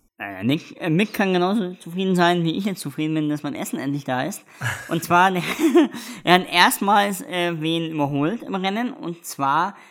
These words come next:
Speaker 1: Nicolas Latifi. Der hat ja mehrere
Speaker 2: Mhm.
Speaker 1: Jahre wirklich gejagt, bis sich der
Speaker 2: Mhm.
Speaker 1: Latifi dann, ähm, verbremst hat. Und so konnte er ihn überholen.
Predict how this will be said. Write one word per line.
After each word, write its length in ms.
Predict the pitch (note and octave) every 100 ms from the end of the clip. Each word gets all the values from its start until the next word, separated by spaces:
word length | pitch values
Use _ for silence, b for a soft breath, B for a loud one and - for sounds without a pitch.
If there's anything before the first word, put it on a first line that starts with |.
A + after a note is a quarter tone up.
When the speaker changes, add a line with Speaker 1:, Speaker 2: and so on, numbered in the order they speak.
| _
Speaker 1:
Nicolas 420 | E3+ G3 F3+ E3
Latifi. 580 | C#3+ C3 E3 F#3 A3+ A3
Der 100 | E3+
hat 120 | D3
ja 80 | C#3
mehrere 460 | C3 C3 E3+ G3+ F#3
Speaker 2:
Mhm. 60 |
Speaker 1:
Jahre 320 | D#3+ D#3 E3 D#3
wirklich 240 | D#3+ -
gejagt, 540 | B2+ A#2 A#2+ E3+ - B B B -
bis 120 | F3
sich 100 | -
der 100 | D#3+
Speaker 2:
Mhm. 60 | D3
Speaker 1:
Latifi 500 | C#3 - F3+ F3+ E3
dann, 240 | D#3 D3+
ähm, 500 | C#3+ C#3+ C3+ C3 B2+ -
verbremst 400 | - A2 B2 D#3+
hat. 120 | C#4 D4 B B B B
Und 160 | - D3+
so 140 | C#3
konnte 280 | C3 E3 E3+
er 360 | E3 E3 E3+ -
ihn 340 | E3+ F3+ E3
überholen. 460 | F3 F3 F#3 D3